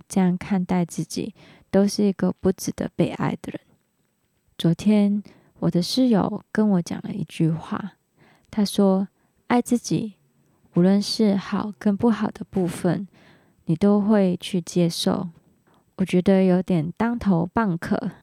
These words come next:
我发现是原来爱自己是这么的真实，这么的去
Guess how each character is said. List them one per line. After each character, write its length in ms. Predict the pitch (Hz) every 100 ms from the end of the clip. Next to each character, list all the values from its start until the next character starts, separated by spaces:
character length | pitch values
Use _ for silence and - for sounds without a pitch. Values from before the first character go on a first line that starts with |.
| -
我 100 | 180
发 240 | 180 240
现 220 | 240 262
是 400 | 247 262 247 214
原 260 | 202 170 165
来 320 | 170 165 156 -
爱 160 | 214
自 160 | 208 214
己 340 | 196 - 196 185 _ _ - - _
是 500 | - 247 226 202 180 -
这 160 | - 226
么 180 | 214 180
的 380 | - 147 175 185
真 240 | - 202 214
实， 320 | 220 - - - _ _ _
这 200 | - 262
么 160 | 240
的 320 | 190 175 165 165
去 460 | - - 226 208